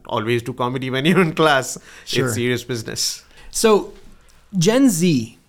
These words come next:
Speaker 2: we're gonna dig into today. Who are we talking about? How do we draw these, these generational lines?
Speaker 1: So the lines are, are, you know, well defined, but they need not be. Like, for example, Gen Z is,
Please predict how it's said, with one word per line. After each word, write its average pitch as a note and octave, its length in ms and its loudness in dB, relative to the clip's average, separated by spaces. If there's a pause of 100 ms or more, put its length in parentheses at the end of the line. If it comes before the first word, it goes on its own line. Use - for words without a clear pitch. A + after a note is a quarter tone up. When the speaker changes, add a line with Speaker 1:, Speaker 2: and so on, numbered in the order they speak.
Speaker 2:
we're D#3+ 140 -6
gonna F#3+ 160 4
dig D#3 200 4
into C3+ 220 0
today. B2 200 -2
Who A#3+ 360 4
are G3 120 0
we F3 100 0
talking D3+ 300 -4
about? A#2 140 -6
How D#3+ 120 -2
do G3 60 4
we G3 100 2
draw D3 260 2
these, B2+ 380 -4 (100)
these B2 220 -4
generational A#2 640 -4
lines? G#2+ 440 -8 (400)
Speaker 1:
So F#3 420 0 (100)
the E3+ 100 2
lines F3+ 580 2
are, C#3 440 2
are, B2 180 0
you B2 120 -2
know, C3 240 -2 (800)
well C3 260 0
defined, C3+ 460 -2
but B2+ 400 -4
they C3 100 0
need B2+ 240 -2
not B2+ 280 0
be. B2+ 180 -2
Like, A#2+ 200 0
for B2+ 120 -2
example, B2+ 520 -2 (680)
Gen C3+ 280 0
Z C3 400 -4
is, A#2+ 600 -2